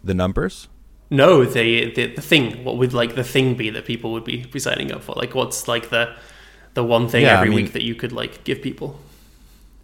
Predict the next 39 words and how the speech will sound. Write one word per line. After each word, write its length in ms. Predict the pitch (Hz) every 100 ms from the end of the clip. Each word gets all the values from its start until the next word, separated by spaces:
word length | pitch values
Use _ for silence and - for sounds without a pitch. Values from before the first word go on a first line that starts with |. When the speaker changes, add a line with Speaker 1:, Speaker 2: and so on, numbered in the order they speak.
| _ _ _ - - -
Speaker 1:
I 120 | 107
think 140 | 143
it 20 |
would 140 | 135 85
be 80 | 80
a 40 |
blog 240 | 76 57
post. 340 | - - - - - - - - - - - - _ - - - - - - _ _ _ _ - _ -
Um, 380 | 82 80 82 85 - - - -
and, 240 | 90 87 85 - -
and 160 | - 90
I'm 80 | 90
not 160 | 98
sure 160 | - 101
if 80 | 90
it'd 120 | 85
be 100 | 87
one 300 | 82 82 80 - -
every 280 | 85 87
week 280 | 82 90 120 -
or 200 | 64 67
every 240 | - 71
other 180 | 71 76
week, 280 | 69 73 -
but 140 | - 87
I 120 | 90
do 320 | - - 104
like 220 | 95 87
the 100 | -
idea 240 | 78 82 82
of 80 |
having 320 | 85 80 82 80
a 80 |
fixed 400 | 78 - - -
cadence. 580 | - 80 82 95 107 - - -
Um, 360 | 87 80 78 85 - - - - -
and 180 | - 90
actually, 520 | 90 101 - 85 82 - -
um, 380 | 80 78 78